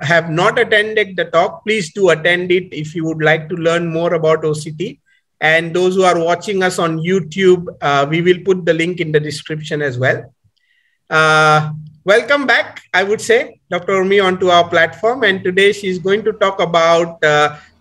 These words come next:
causes of, uh, reduced vision post-cataract surgery,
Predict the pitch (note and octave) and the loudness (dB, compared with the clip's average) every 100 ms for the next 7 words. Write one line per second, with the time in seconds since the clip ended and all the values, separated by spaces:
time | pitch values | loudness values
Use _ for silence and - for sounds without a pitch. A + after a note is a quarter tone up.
0 | _ - A3 A3+ C4 B3 A#3+ - _ E3+ | _ 2 4 4 0 2 0 0 _ 0
1 | E3 D#3+ E3 F3 A3+ B3 - F#3+ G#3 A3 | 4 4 2 -4 -4 -6 -6 -6 -4 -4
2 | E4 D#4 _ _ - G3+ G3 - E3+ E3 | -6 -10 _ _ -6 -6 -4 -4 -4 -2
3 | F#3 F3 - E3+ D3+ D3+ | -2 -4 -4 -4 -2 -4